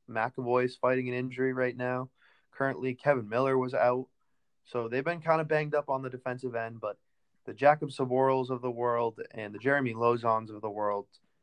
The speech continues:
uh, lately have not been cutting it. So with that, um, the trade deadline is next week. I believe it's on Tuesday the twelfth, I wanna say. Uh, there was a move last night in the N H L as the Islanders beefed up.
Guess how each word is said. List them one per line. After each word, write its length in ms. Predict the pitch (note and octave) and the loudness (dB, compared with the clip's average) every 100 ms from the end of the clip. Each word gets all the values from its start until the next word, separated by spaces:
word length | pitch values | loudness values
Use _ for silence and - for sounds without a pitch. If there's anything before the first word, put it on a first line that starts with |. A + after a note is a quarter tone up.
| _ E2+ | _ -4
uh, 180 | F#2 | -4
lately 440 | F2+ G2 C3+ - C3+ | -4 0 0 2 -2
have 140 | A2+ | 0
not 200 | B2 B2 | 2 2
been 120 | G2+ | 0
cutting 320 | G2+ - B2+ C3 | -2 2 2 0
it. 160 | B2+ _ _ _ _ - - _ _ _ - | -6 _ _ _ _ -20 -20 _ _ _ -4
So 360 | - E3+ D3+ - - | 6 8 6 2 -10
with 220 | D3+ E3 | -6 -4
that, 280 | D#3 D3 D3 _ | 0 0 0 _
um, 240 | A2+ A2+ A2 | -6 -6 -8
the 80 | A2+ | -6
trade 280 | - D#3 | 0 0
deadline 460 | D3+ D3 C3+ B2+ B2 | 4 2 2 -4 -4
is 180 | A2+ A#2 | -8 -8
next 320 | B2 B2 - | -6 -6 -6
week. 280 | C3 D3+ D3+ - - - | -2 -2 -4 -14 -18 -10
I 40 | |
believe 320 | G#2+ A#2+ C#3+ | -2 0 2
it's 140 | C3 A#2+ | 2 2
on 180 | G#2 | 0
Tuesday 500 | - - D3+ C3+ C3+ | 0 -2 0 2 2
the 200 | B2+ G2+ - - | 2 -2 -12 -6
twelfth, 360 | - C3 F#3 - | 6 6 6 0
I 60 | E3+ | -4
wanna 200 | F3+ F#3+ | -4 -4
say. 320 | F#3 F#3 G3 _ _ _ _ | -2 -2 -4 _ _ _ _
Uh, 220 | G#2 G2 | -6 -4
there 160 | G2+ A2 | -4 -4
was 300 | A2+ D3 D#3 | 2 2 2
a 40 | |
move 280 | D3+ C#3+ C#3 | -2 -4 0
last 260 | C3+ C3 - | 2 2 -2
night 120 | C#3 | -8
in 60 | C#3 | -6
the 60 | |
N 100 | C3+ | -6
H 200 | C3 C3 | -6 -2
L 180 | C#3 C3 | 0 0
as 100 | B2 | -2
the 140 | G#2+ | 0
Islanders 500 | G2+ A2 B2 B2+ B2+ | 2 4 2 0 0
beefed 340 | A#2+ C3 C3 - | -2 -14 -4 0
up. 200 | C3 | 0